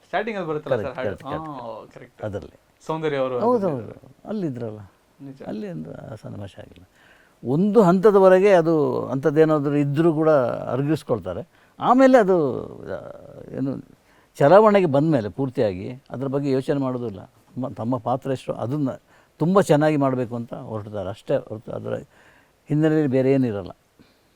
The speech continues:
Speaker 1: ಸರ್, ಹೀರೋನ್ ಬಗ್ಗೆ ಮಾತಾಡಿದ್ದಾಯ್ತು.
Speaker 2: ಹ್ಮ್.
Speaker 1: And ಮೇನ್ ಆಗಿ ಒಬ್ರು ವಿಲನ್ನು ತುಂಬಾ ಹೈಲೈಟ್ ಆಗಿ ಕಾಣಿಸ್ಕೊಳ್ತಾರೆ ನಮಗೆ, ಧೀರೇಂದ್ರ ಗೋಪಾಲ್ ಅವರು.
Speaker 2: ಹ್ಮ್, ಹ್ಮ್.
Speaker 1: ಹಾಗೆ ಸತ್ಯಜಿತ್ ಅವರು, ಇಬ್ರು ಕೂಡ
Speaker 2: ಹ್ಮ್,
Speaker 1: ಅಷ್ಟೇ.
Speaker 2: ಹ್ಮ್, ಹ್ಮ್.
Speaker 1: ಕ್ಯಾರೆಕ್ಟರ್ಗೆ ಒಂದು, ಒಂದು ವೇಟೇಜ್ ಇದೆ ಅವ್ರ ಕ್ಯಾರೆಕ್ಟರ್ಗೆ.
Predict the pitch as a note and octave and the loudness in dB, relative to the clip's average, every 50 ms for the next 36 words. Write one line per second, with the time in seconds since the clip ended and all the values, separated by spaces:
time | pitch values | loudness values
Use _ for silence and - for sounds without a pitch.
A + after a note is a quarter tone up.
0 | _ _ _ _ _ _ _ _ _ _ _ _ _ _ _ - C#3+ C3 - C#3 | _ _ _ _ _ _ _ _ _ _ _ _ _ _ _ -16 -16 -14 -14 -12
1 | C3 C3+ C#3 D3+ D3+ D3 C#3 C3+ C3+ C#3 C3+ C3+ B2+ B2 B2 - B2 A#2 A#2+ A#2+ | -10 -6 -6 -6 -4 -6 -6 -6 -6 -6 -6 -6 -8 -8 -8 -10 -12 -10 -10 -10
2 | A#2+ A2+ A2+ A2 A#2 A#2 A2+ - A2 G2+ - _ _ - D3 D#3+ D#3 D#3 F3+ A3 | -10 -10 -10 -10 -14 -16 -14 -12 -14 -14 -14 _ _ -14 -12 -10 -10 -8 -8 -6
3 | A#3 A#3 G3 F#3 G#3+ G#3+ F3+ D3 C#3+ D#3+ F3+ G#3+ G#3 D#3+ D3 D4 D4+ D3 F#3+ B2+ | -6 -8 -8 -10 -10 -10 -8 -10 -10 -8 -8 -8 -6 -6 -6 -6 -6 -6 -8 -10
4 | - D4+ _ _ _ _ _ _ - E3 F3 G3 G#3 F#3+ - - C#3+ D3 E3 E3+ | -12 -16 _ _ _ _ _ _ -14 -12 -6 -4 -4 -4 -4 -4 -8 -8 -8 -8
5 | E3+ E3 D3+ D3+ - B2 A#2 A#2+ A2+ - - A#2 A2+ A2+ - B2 - - - - | -8 -10 -12 -12 -12 -14 -14 -14 -16 -16 -18 -18 -18 -18 -18 -20 -20 -20 -20 -20
6 | - _ _ _ _ _ _ _ _ _ _ _ _ _ - C#3+ D3 D#3 D#3+ D#3+ | -20 _ _ _ _ _ _ _ _ _ _ _ _ _ -18 -14 -12 -10 -10 -10
7 | D3+ C3 B2 A2+ A2 A2 - - - A#2 G#2 - G2 E2+ - _ - B2+ - _ | -10 -12 -12 -12 -14 -14 -14 -18 -18 -16 -16 -14 -14 -14 -16 _ -20 -20 -20 _
8 | _ _ _ _ _ _ _ _ _ - D3 D3 E3 E3 E3 - C#3 B2 - D3 | _ _ _ _ _ _ _ _ _ -14 -14 -12 -12 -14 -16 -16 -20 -16 -14 -14
9 | C3 B2+ B2 B2 B2 A2+ A2+ A#2 B2 D3 E3+ E3 E3+ D#3 C#3+ C3 A#2 A2+ - F2+ | -12 -12 -14 -16 -16 -16 -16 -14 -12 -12 -12 -10 -8 -8 -8 -8 -8 -10 -14 -14
10 | F2 G3 - - - - _ _ _ _ - - D#3+ F#3 G3 - G3+ G3+ G3+ G3+ | -16 -16 -18 -18 -20 -20 _ _ _ _ -12 -8 -6 -6 -6 -6 -6 -6 -6 -6
11 | F#3 E3+ D3+ C#3+ D3 D3+ D#3 C#3+ C#3 D3+ D3 E3 C#3 C3 C3+ A#2+ - - - - | -6 -6 -8 -10 -10 -8 -6 -6 -6 -6 -6 -8 -10 -10 -12 -16 -18 -18 -20 -20
12 | _ - B2 A#2 A#2 _ - - - - _ | _ -20 -20 -20 -20 _ -20 -20 -20 -20 _